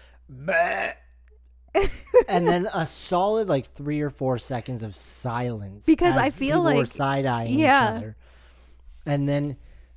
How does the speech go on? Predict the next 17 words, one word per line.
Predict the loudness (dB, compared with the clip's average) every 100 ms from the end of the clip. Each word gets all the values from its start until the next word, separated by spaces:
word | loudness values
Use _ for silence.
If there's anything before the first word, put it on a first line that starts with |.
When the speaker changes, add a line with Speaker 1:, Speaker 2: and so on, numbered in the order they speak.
| -20 -20 -20 -2
Speaker 2:
It | 0
was | 2 0 -4
kind | -4 -4
of | -2
like | -4 -2
that | -4
evaluation, | -2 -2 -2 -2 -2 -4 -8 -6
like, | -6 -6
is | -6 -4
anybody | -4 -2 0 -2
gonna | -2 -2 -2
react | -4 -2 2 4 6 4 6
Speaker 1:
<laughs> |
Speaker 2:
to | 6 6 4 4 4
that? | 6 4 4
And | 2 2
then | 2 2 0 -4